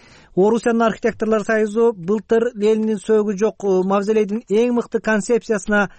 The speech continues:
сынак жарыялаган болчу. Бирок, э, Орусиянын, э, коммунисттик партиясынын лидери Геннадий Зюгановдун «Бул ыплас чагым» деген сындан кийин аталган сынак жокко чыгарылган. Орусиянын президенти Владимир Путин Лениндин сөөгүн жерге берүүгө каршы экенин билдирген.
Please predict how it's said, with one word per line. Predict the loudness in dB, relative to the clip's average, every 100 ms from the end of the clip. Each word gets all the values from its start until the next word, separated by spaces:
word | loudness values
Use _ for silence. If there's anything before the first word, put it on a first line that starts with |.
| -20 -20
сынак | -8 -2 -2 0
жарыялаган | 0 2 2 2
болчу. | 2 0 0 -4
Бирок, | -2 0 0 -2
э, | -4
Орусиянын, | -2 0 0 0 0 0 -2 -6 -4
э, | -2 0
коммунисттик | 2 0 0 -2
партиясынын | -2 0 -2 0 0 2
лидери | 2 2 0 -2
Геннадий | -4 -2 -2 -2
Зюгановдун | -4 -2 0 0 0 0 0 -4 -20 _ _ _
«Бул | -2 0 0
ыплас | -2 0 0 -2
чагым» | -2 -2 0 -2
деген | 0 0 0
сындан | 0 0 2 2 0
кийин | 0 0 0 -6 -16 -6
аталган | -2 2 2 0
сынак | 0 -2 -2
жокко | -4 -4 -2
чыгарылган. | -2 0 2 2 0 -2 _ -20 -20 _ -4
Орусиянын | 0 0 0 0 -2
президенти | -4 -2 0
Владимир | 0 0 0 -4
Путин | -4 -6 -4 -2 0
Лениндин | 2 2 0 -4
сөөгүн | -4 -2 0 -2 -2
жерге | -2 0
берүүгө | 0 0 0 -2 -4
каршы | -4 -4 -4
экенин | -2 0 0
билдирген. | -2 -2 -2 -4